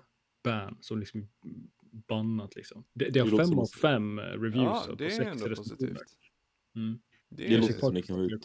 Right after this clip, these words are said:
Speaker 2: ute Outback Sverige, alltså. Buddha Ban.
Speaker 3: Buddha Ban.
Speaker 1: Det låter lite så här danskt.
Speaker 3: Och jag
Speaker 1: Buddha
Speaker 3: åkte,
Speaker 1: Ban.
Speaker 3: ja, jag åkte igen något sånt här riktigt skithak.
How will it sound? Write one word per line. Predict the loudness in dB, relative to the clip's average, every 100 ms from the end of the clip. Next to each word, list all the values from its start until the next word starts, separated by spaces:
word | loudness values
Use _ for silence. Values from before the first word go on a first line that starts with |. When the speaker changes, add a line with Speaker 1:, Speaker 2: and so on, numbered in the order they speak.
| 0 0
Speaker 2:
ute | -2 0
Outback | 0 0 -4
Sverige, | 2 2 2 -2
alltså. | -4 -12 -12
Buddha | -8 4 6 6 6
Ban. | 4 4 0 -4 -10 _ _ _
Speaker 3:
Buddha | -8 -4 0 2 4
Ban. | 4 2 2 -2 -8 -12 _ _ _ _ _ _ -4
Speaker 1:
Det |
låter | -2 2
lite | 2 0 -4
så | -6
här | -8
danskt. | -6 -6 -6 -10 -12 -18 _ _ _ _ _ _ 0
Speaker 3:
Och | 8
jag | 12 12
Speaker 1:
Buddha | 12
Speaker 3:
åkte, | 10
Speaker 1:
Ban. | 6 4 _
Speaker 3:
ja, | 2 4
jag | 4
åkte | 2 -2
igen | -6 0 0 0
något | -4
sånt | -8 -8
här | -6 -6
riktigt | -6 -8 -10
skithak. | -8 -6 -6 -8 _ _ -20 -20 -10 0 0 0 -4